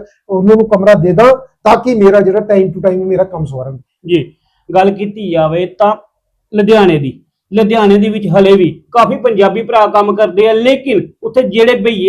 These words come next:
Speaker 2: ਆ ਉਸ ਤੋਂ ਜ਼ਿਆਦਾ ਕੰਮ ਕਰਦੇ ਆ। ਔਰ ਕਿਹੜੇ ਪੰਜਾਬੀ ਭਰਾਵਾਂ ਨੂੰ ਹੈ, ਉਹ ਟਾਰਚਰ ਵੀ ਕਰਦੇ ਆ, ਉਹ ਦੁੱਖ ਤਕਲੀਫ ਵੀ ਦਿੰਦੇ ਆ, ਜਿਹਦੇ ਚੱਲਦੇ ਕਾਫੀ ਮੁਸ਼ਕਲਾਂ ਨਾਲ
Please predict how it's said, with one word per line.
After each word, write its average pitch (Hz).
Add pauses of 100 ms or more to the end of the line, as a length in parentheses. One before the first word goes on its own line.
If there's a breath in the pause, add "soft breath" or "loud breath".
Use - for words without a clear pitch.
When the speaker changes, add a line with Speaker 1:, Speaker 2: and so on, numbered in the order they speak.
Speaker 2:
ਆ -
ਉਸ -
ਤੋਂ 247
ਜ਼ਿਆਦਾ 202
ਕੰਮ 208
ਕਰਦੇ 226
ਆ। 254
ਔਰ -
ਕਿਹੜੇ 269
ਪੰਜਾਬੀ 196
ਭਰਾਵਾਂ 240
ਨੂੰ 214
ਹੈ, 202
ਉਹ 254
ਟਾਰਚਰ 240
ਵੀ 262
ਕਰਦੇ 233
ਆ, 269
ਉਹ 226
ਦੁੱਖ 254
ਤਕਲੀਫ 240
ਵੀ 254
ਦਿੰਦੇ 220
ਆ, 220
ਜਿਹਦੇ 226
ਚੱਲਦੇ 220
ਕਾਫੀ 226
ਮੁਸ਼ਕਲਾਂ 233
ਨਾਲ 254